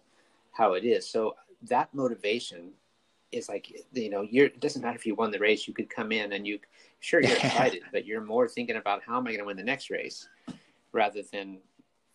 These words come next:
Speaker 2: Yeah.
Speaker 1: you know, what just, I just won that race, awesome, but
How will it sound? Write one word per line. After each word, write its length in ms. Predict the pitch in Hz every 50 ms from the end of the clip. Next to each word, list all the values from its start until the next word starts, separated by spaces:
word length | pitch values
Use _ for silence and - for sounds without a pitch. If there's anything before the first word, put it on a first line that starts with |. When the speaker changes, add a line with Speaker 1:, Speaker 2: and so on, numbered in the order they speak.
| _ _ _ _ _ _ _ -
Speaker 2:
Yeah. 300 | 113 117 139 147 117 92
Speaker 1:
you 60 | 98
know, 100 | 107 107
what 220 | 107 123 123 127
just, 260 | - - 113 - -
I 80 | 110 123
just 240 | 120 120 110 - -
won 120 | 117 120 117
that 120 | 110 -
race, 200 | 120 117 107 -
awesome, 380 | 104 107 107 - - 87 85 85 -
but 180 | 104 98 -